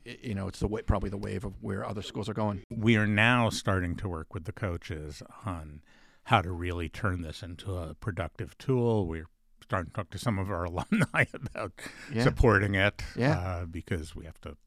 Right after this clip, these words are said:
Speaker 2: make sure we can get this research done. But, you know, to me, and this is a theme I'll be happy to return to later, one thing that's really exciting at R P I is we bring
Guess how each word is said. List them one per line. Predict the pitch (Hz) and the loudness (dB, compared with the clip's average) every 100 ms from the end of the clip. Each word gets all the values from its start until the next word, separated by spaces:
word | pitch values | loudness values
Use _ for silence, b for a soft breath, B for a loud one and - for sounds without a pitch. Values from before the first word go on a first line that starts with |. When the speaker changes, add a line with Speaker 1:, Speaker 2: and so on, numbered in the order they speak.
| _ - | _ -2
Speaker 2:
make | 135 101 92 | 2 4 4
sure | - 95 90 | 4 4 6
we | 85 | 2
can | 95 | 2
get | 85 82 | 2 0
this | 92 - | -4 -2
research | 92 92 - | -4 -4 -2
done. | 101 92 113 113 | -2 -2 -6 2
But, | 117 110 _ | 4 4 _
you | 151 120 | 6 8
know, | |
to | 117 156 | 8 6
me, | 151 196 147 127 - - | 6 2 0 -2 -6 -6
and | 107 101 98 87 90 _ _ - - | -2 0 0 -4 -8 _ _ -18 -4
this | 107 | -2
is | 92 | 0
a | 101 | 0
theme | - 104 98 | 0 0 0
I'll | 90 85 | 0 -4
be | 101 98 85 | -8 -10 -6
happy | 104 - 98 | -4 -2 0
to | |
return | 87 - 92 85 | 0 0 0 0
to | 85 | -2
later, | 87 90 85 - B B B B | -4 -4 -6 -10 B B B B
one | 170 208 | 2 2
thing | 190 | 0
that's | 95 - | -4 -4
really | 101 95 113 117 | 0 4 4 4
exciting | 95 - - 90 85 85 | 0 -4 -8 -6 -4 -4
at | 82 | -4
R | 78 80 | -6 -8
P | - 80 | -8 -8
I | 71 69 71 _ b b b b - | -8 -12 -14 _ b b b b -4
is | 101 | -2
we | 101 92 | 0 0
bring | 82 95 | 0 -2